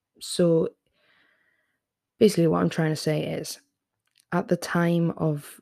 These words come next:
lockdown, being leaner was completely fine, and my body image was probably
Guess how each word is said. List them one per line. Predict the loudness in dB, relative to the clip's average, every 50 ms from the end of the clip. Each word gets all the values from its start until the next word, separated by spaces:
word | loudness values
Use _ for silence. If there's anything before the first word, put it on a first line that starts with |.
| _ -2
lockdown, | -2 -2 -2 -2 -4 -4 -2 -2 -4 -6 -10 -14 _ _ -20 _ _ _ _ _ _ _ _ _ _ _ _ _ _ _ _
being | 0 0 0 0 0 0 0
leaner | 0 0 0 -2 -2 -4 -4 -6 -8 -6
was | -4 -4 -4 -4
completely | -6 -10 -8 -6 -8 -8 -6 -6 -6 -6
fine, | -6 -6 -6 -4 -2 -2 -4 -4 -6 -8 -10 -10
and | -8 -6 -6 -4 -4 -4 -4 -6 -6 -8 -12 -18 -20 _ _ _ _ _ _ _ _ _ _ _ _ _ _ _ _ _ _ _ _ -8
my | -6 -4 -4 -2 -4 -4 -4 -4 -4 -6 -6 -8 -12 _ _ -2
body | 0 0 2 2 2 0
image | 0 -2 -4 -6 -6 -8
was | -10 -10 -8
probably | -6 -4 -4 -4 -2 -4 -4 -4 -4 -6 -8 -10